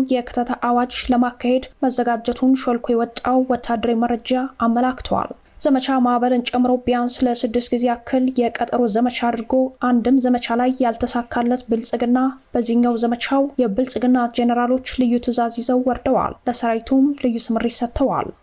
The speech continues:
አዲሱ ስምሪትን በተመለከተ የጉዳዩ ተከታታዮች፣ የብልጽግና የመጨረሻና አጠቃላይ ዘመቻ ነው በሚል እንደተያዘ ጠቁመዋል።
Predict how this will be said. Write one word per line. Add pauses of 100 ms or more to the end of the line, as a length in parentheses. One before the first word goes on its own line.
(100)
አዲሱ
ስምሪትን
በተመለከተ (280)
የጉዳዩ
ተከታታዮች፣ (160)
የብልጽግና (180)
የመጨረሻና (260)
አጠቃላይ
ዘመቻ
ነው
በሚል
እንደተያዘ (300)
ጠቁመዋል።